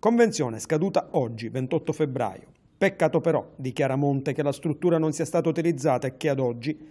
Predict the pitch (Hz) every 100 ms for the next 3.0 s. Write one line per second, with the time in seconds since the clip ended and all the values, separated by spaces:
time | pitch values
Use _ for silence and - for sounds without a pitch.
0 | - - 175 190 170 165 - 143 147 143
1 | 151 131 156 156 151 131 139 165 147 160
2 | 151 156 143 190 190 156 104 95 - 90